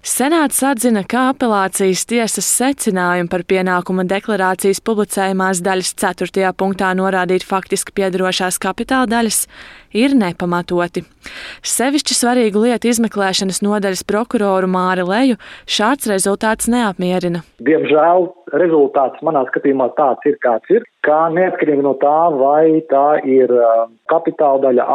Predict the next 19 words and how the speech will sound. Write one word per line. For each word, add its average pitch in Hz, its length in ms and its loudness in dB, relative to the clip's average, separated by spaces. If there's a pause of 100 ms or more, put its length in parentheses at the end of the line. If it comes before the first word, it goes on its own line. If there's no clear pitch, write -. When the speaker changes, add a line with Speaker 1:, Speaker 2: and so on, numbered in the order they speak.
Speaker 2:
akcija, 147 680 0 (360)
automašīna 139 960 2
vai 120 160 2
nekustamais 120 560 -2
īpašums, 190 640 0
respektīvi 143 600 2
viss, - 320 -6 (240)
ko 151 320 4
reģistrē 135 560 2
publiskajos 120 640 2
reģistros, 208 680 2 (300)
amatpersonai 143 1120 2 (440)
nav 147 560 2
jānorāda 117 800 2 (200)
deklarācijā 170 840 2
pie 123 120 4
nosacījuma, 190 760 0 (520)
ja 220 240 4
viņa 185 260 2